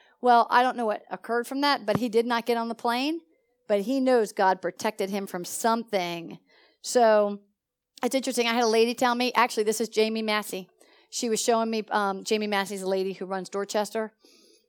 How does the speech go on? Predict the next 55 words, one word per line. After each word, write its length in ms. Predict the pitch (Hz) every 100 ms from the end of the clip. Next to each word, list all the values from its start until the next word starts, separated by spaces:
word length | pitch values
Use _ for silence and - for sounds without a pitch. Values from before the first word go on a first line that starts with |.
| -
And 140 | 208 202
she 100 | 254
was 120 | 226
telling 280 | 240 233 233
me 80 | 214
that 160 | 208
she 120 | - 202
had 80 |
a 60 | -
friend 500 | - 220 202 180 - _ _ _ _ -
who, 460 | 220 208 208 - 226
we 80 |
were 100 | 202
talking 280 | 202 190 196
about 200 | 190 -
spiritual 400 | - 208 190 190
things 380 | 185 185 196 202
and 100 | 185
being 180 | 190 175
spiritually 500 | - 190 190 233 220
led. 300 | 185 180 180 _ _ _ -
And 140 | 214
she 120 | 240
said 200 | 214 208
she 180 | - 220
had 100 | 220
a 40 | 202
friend 480 | - 226 208 185 -
that 140 | 190
woke 220 | 190 202 214
up 200 | 202 - - _ _
sweating 600 | - - 226 214 220 202
one 160 | 190 190
morning. 400 | 190 185 175 170 _ _ _ _ _
And 100 | 214
she 120 | - 220
had 80 |
a 60 | 202
vision 280 | 196 214 208
of 80 | 185
her 160 | 196
riding 380 | 180 185 190 220
a 60 | 202
horse, 380 | 190 170 -
and 160 | - 185
she 120 | 190
fell 260 | - 180 180
off 160 | 180 -
the 80 |
horse, 440 | 170 202 175 170 -
and 140 | 175
she 100 | -
broke 260 | 180 180 175
her 80 | 175
neck. 380 | 170 - _